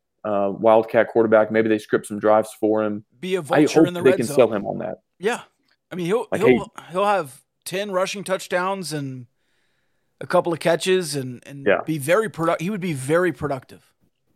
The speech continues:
Speaker 1: And even I was, like, not, I was kind of agnostic on, or indifferent on if he came back or not, because they hadn't used him that way until the O U game. And I was like,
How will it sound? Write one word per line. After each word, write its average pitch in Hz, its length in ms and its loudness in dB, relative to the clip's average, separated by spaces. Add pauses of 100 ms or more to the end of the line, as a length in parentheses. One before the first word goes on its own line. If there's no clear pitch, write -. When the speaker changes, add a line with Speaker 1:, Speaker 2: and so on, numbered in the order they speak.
(120)
Speaker 1:
And 135 100 0
even 185 260 6
I 123 160 6
was, 127 240 4
like, 110 200 4
not, 117 460 2
I 135 80 8
was 139 180 4
kind 131 280 2
of 113 180 0 (840)
agnostic 117 680 0
on, 107 280 2
or 117 180 2
indifferent 117 480 0
on 107 180 0
if 107 140 -8
he 120 100 -4
came 113 240 -4
back 107 240 2
or 123 60 -2
not, 117 320 -2
because 113 300 0
they 117 80 2
hadn't 113 260 0
used 131 240 -2
him 113 120 -4
that 104 180 0
way 104 400 2
until 113 240 -2
the 110 140 2
O 107 40 2
U 110 200 0
game. 107 160 -4
And 107 100 -6
I 104 60 -2
was 104 100 -6
like, 101 260 -4